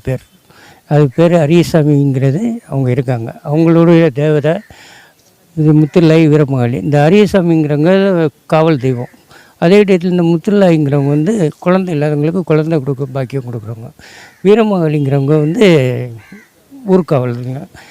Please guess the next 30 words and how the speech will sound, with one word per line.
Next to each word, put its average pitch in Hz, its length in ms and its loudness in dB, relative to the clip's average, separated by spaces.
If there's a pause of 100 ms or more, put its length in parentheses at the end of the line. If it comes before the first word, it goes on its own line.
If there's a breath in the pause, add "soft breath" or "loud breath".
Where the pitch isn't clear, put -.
(320 loud breath)
இவங்க 160 280 4
ரெண்டு 175 180 0
பேரும் 202 200 2
தான், 196 200 -4
மூணு 190 200 2
பேரும் 190 180 -2
தான் 180 120 -6
முதல்ல 165 280 -2
இருந்தாங்க. 139 340 -6 (280)
அதுக்கப்புறம் 165 520 -2
திரும்படி 160 360 -2
என்ன 151 200 -2 (100)
கணேச-, 151 420 -4 (120)
வல்லாவு 170 340 2 (120)
விநாயகர் 139 420 -4
கணேசர்னு 147 520 -2
கொண்டாந்து 131 340 -8
வச்சு 135 180 -12 (480 loud breath)
சமயபுரத்தையும் 170 640 2
கொண்டாந்து 135 340 -4
வச்சோம். 131 320 -8 (400 soft breath)
இன்னைக்கு 156 300 2
வந்து 180 180 -2
அது 147 160 2
வந்து 156 180 2 (300)
ஏதோ 165 100 0 (560)
ஒரு 160 140 2 (100)
த-, 175 80 4 (540)
வாணியர் 180 400 0
ஒரு 170 100 -2